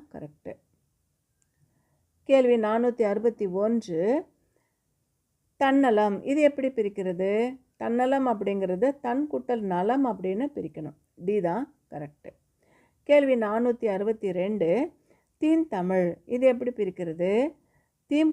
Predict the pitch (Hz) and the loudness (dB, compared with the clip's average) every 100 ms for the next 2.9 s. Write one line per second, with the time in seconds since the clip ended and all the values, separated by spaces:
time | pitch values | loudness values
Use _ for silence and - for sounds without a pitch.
0 | 247 185 208 262 392 - - 202 240 262 | 0 -4 0 0 -2 -10 -6 -2 2 2
1 | 196 185 185 277 320 208 175 160 - - | 2 -2 -2 -2 -4 -8 -8 -12 -12 -2
2 | 208 185 185 247 - - _ - | -2 0 -4 -6 -12 -14 _ -16